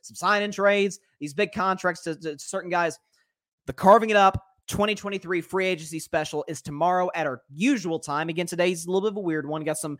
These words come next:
some other ske-, some scheduling conflicts, so I wanna do the show,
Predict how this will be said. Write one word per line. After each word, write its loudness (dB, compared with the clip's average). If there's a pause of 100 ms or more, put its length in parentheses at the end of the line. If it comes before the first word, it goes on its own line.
(160)
some -6
other 2
ske-, 0
some -8
scheduling 0
conflicts, -4
so -2
I -4
wanna -2
do 0
the 0
show, 0